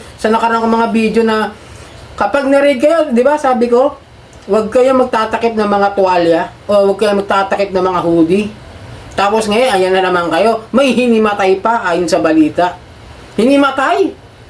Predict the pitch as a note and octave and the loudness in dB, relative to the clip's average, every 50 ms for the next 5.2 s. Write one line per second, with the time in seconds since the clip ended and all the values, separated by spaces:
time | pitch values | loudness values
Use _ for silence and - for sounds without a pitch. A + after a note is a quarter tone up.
0 | - - - - - - - - - - - - - - A3+ C4+ C#4+ D4 C#4 C#4 | -20 -20 -20 -20 -20 -20 -20 -20 -20 -20 -20 -10 -4 -2 0 2 2 2 2 0
1 | C4+ C#4 F4 F#4 F#4 E4 D#4 - B3+ B3+ A#3+ A#3 A#3 A#3 - A3+ G#3+ G#3+ A3 G#3 | 0 -2 -2 -2 0 0 0 0 0 0 -2 -2 -2 -4 -2 -2 -2 0 0 -2
2 | G3+ G#3+ A3 A3 G#3+ A3+ A#3 A#3 A3+ A3+ A3 A3 B3 B3+ A#3+ A3 G#3+ G#3 G3+ G3+ | -2 0 -2 -2 0 0 2 2 2 2 2 2 2 2 2 0 0 0 2 2
3 | G3+ G3+ G3 G3 G3 G3 F#3+ F#3+ F#3+ F#3+ A3+ A3+ - - A#3+ A3+ A3 G#3+ G3+ G3+ | 2 2 2 2 2 2 2 2 0 0 0 -2 -2 -2 -2 0 0 0 0 0
4 | G3 F#3+ F#3 F3 F3+ F3 F3+ C4 D4+ D#4+ D4+ D#4+ D#4+ D4 C4 B3+ B3+ C#4+ D#4 C#4 | 0 0 0 2 2 2 4 2 2 2 2 0 2 2 2 2 2 2 0 -2
5 | A#3+ G3 E3+ | -2 -4 -6